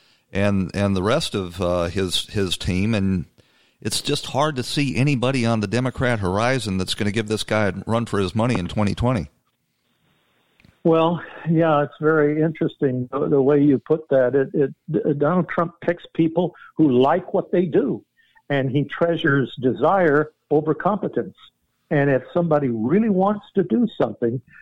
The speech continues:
Speaker 2: like in my case, I wanted to write a book w-, with primary sources for history. If he sees you really like it and you, you enjoy what you're doing, he believes you'll be good at it, and he treasures that desire over competence, and that's,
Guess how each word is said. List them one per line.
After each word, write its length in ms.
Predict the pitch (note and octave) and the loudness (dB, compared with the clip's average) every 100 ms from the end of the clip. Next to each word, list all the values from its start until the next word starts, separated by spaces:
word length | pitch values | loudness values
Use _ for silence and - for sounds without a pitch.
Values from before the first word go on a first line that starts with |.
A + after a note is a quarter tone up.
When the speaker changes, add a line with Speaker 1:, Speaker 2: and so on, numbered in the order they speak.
| _ | _
Speaker 2:
like 280 | C#3 B2+ - | 0 2 2
in 180 | D3+ B2 | 0 0
my 200 | C3 G3+ | 0 0
case, 360 | G#3 D3 C3 - | 0 0 0 2
I 120 | C3+ | 0
wanted 400 | C3 B2+ E3+ F3+ - | 2 2 2 0 0
to 100 | C3 | -2
write 480 | A2+ C3 E3 G#3 | 0 0 2 0
a 60 | F3+ | -4
book 400 | G2 D3 F3 - - | -2 -2 -2 -4 -8
w-, 280 | - - C3 | -2 0 2
with 180 | A#2+ - | 0 -2
primary 640 | - D#3 F#3 F3+ F3 D3+ - | -2 2 4 4 4 2 0
sources 480 | F3 E3 - - - | 0 0 0 -6 -4
for 120 | C#3 A2+ | -4 0
history. 460 | D#3+ D#3+ - A#2 F#2+ _ - - _ - | 0 0 0 -2 -2 _ -20 -20 _ -4
If 140 | C3 | 0
he 160 | C#3+ A#2 - | 0 0 2
sees 260 | G3 A3 F3 | 4 4 4
you 140 | C#3 | 4
really 400 | B2+ G#3 D#3+ A2+ | 4 4 4 2
like 420 | A2+ D3 G3 F#3 | 2 2 2 0
it 120 | A#2+ - | -2 0
and 180 | C3 A2+ | -2 0
you, 280 | A#2 A2 - | 0 0 2
you 240 | F3+ C#3 B2+ | 4 4 2
enjoy 580 | G#2+ - F3 G#3 E3 | -2 0 2 4 2
what 300 | C3 B2+ - | 2 0 -2
you're 80 | - | -4
doing, 440 | G#2+ F3 G3+ B2+ C3+ - - _ - | 0 2 2 0 -4 -16 -20 _ 0
he 120 | D3 | 2
believes 340 | D3+ E3 F3+ F#3+ | 4 4 4 2
you'll 120 | E3 | 2
be 160 | F3 | 2
good 240 | D3 G#3+ G#3 | 2 0 2
at 160 | C#3+ - | 0 0
it, 120 | A2 D3 | -2 0
and 100 | B2+ | 0
he 140 | C#3+ - | 0 0
treasures 400 | E3+ F3+ E3+ A#2 - | 0 0 0 -2 0
that 240 | C#3 - | -2 0
desire 640 | C3 - D#3 F#3+ F#3+ C#3+ | -2 0 2 2 2 2
over 240 | C3 B2+ A#2 | 2 0 -4
competence, 640 | - F3 E3+ A#2+ A#2+ G2 - | -2 -2 -2 -4 -4 -4 -4
and 160 | A2+ | 0
that's, 200 | B2+ D#3 | 0 -2